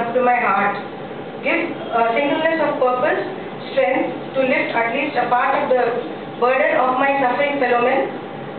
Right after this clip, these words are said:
and a true realization of the privilege that is mine. Take from my heart all guile and worldliness, that with the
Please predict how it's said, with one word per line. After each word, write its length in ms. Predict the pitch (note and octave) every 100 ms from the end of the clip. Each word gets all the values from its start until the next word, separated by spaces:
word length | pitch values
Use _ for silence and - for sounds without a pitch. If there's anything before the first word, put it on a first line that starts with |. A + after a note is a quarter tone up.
| -
and 140 | A#3+ B3+
a 20 | C4 C4
true 240 | E4 F4
realization 720 | C4 C4+ C#4 C#4 C#4 C4+ - -
of 160 | B3
the 80 | A#3
privilege 400 | C4 C4+ C#4 C4+ B3+
that 160 | B3+
is 80 | B3 A3
mine. 460 | G#3 C3+ - - - - - - -
Take 320 | D4+ F4 E4
from 160 | C#4+
my 80 | C#4+
heart 560 | C#4 A#3 A#3 B3+ C4+ -
all 160 | C4 C#4
guile 360 | A#3 B3 C4+ C4+
and 320 | A#3+ A#3+ A#3+
worldliness, 560 | A#3 A#3+ B3 G#3 - - - - - -
that 240 | C4+ -
with 160 | C#4+
the 80 | D4